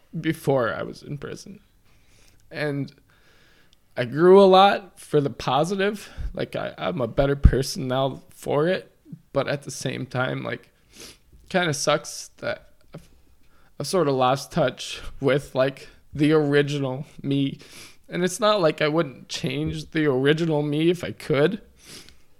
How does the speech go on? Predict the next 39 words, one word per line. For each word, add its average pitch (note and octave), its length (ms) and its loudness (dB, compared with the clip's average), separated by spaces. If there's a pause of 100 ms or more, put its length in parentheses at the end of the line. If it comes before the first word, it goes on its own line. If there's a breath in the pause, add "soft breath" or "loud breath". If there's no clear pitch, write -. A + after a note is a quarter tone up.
but - 380 -6
I D3+ 80 -2
wanna D3 320 0
be C#3 160 0
able D3+ 180 4
to A2+ 460 -4
at C3+ 100 -2
least E3 380 0
remember C#3+ 800 -2
who C#3+ 240 -2
I C#3 120 6
was C3 600 -2 (460 soft breath)
and D#3 140 -6
be D#3+ 120 2
able E3 200 2
to D3 460 -4 (220)
decide, E3 640 0
like, C3+ 440 -4 (1000 soft breath)
should - 260 -4
I F#3 100 4
hold F#3 260 4
on F3+ 240 0
to - 100 -10
those D#3 240 2
values D#3+ 680 0 (220)
or E3+ 220 2
should D3+ 220 -2
I D#3 80 2
hold D#3+ 260 0
on E3+ 160 -6
to D#3+ 100 -6
the D3 120 -2
values C#3 480 0
that C#3 100 -2
I C#3+ 100 -2
have A#2+ 280 -4
now A#2+ 480 -6
after C#3+ 400 -6
prison? - 420 -14